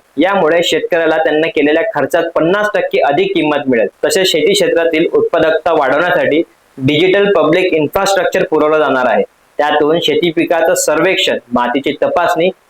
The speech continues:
अशा सर्व गोष्टींची माहिती शेतकऱ्यांना दिली जाणार असल्याचं केंद्राकडून सांगितलं झालं." शेती आणि सहाय्य क्षेत्रासाठी एक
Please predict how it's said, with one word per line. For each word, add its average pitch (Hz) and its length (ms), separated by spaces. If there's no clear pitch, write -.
अशा 180 220
सर्व 214 340
गोष्टींची 202 460
माहिती 180 460
शेतकऱ्यांना 165 520
दिली 147 260
जाणार 147 260
असल्याचं 135 460
केंद्राकडून 151 720
सांगितलं 131 460
झालं." 104 260
शेती 190 400
आणि 196 240
सहाय्य 185 420
क्षेत्रासाठी 180 720
एक 160 180